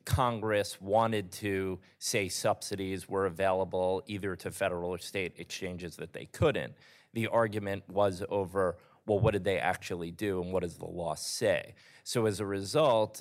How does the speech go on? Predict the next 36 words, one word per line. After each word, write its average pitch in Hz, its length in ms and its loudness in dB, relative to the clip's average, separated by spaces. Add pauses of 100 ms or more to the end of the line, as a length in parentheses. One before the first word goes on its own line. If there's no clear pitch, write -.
I 101 100 0
think 101 360 -4
that, 95 440 0 (320)
it, 104 160 -8 (540)
you - 280 -4
know, 104 100 2
if - 160 -2
you 127 80 0
think - 320 -2
of 98 120 -2
yourself 104 480 2
as 92 100 -6
somebody 95 380 -2
who 95 120 -8
wants 95 460 -2
to, 98 280 0 (200)
y-, 110 160 -12
you 113 160 -6
know, 95 140 0
who 117 160 -6
believes 98 480 -4
in 95 80 -4
a 92 80 -4
government 92 480 -2
of 90 200 -2
limited 90 440 -6
powers, 98 580 0 (420)
you'd 107 420 -2 (220)
struggle 113 560 4
a 98 60 2
lot 107 300 4
more 107 180 0
with 98 180 -2
the 98 140 -4
individual 92 580 -4
mandate. 95 680 -2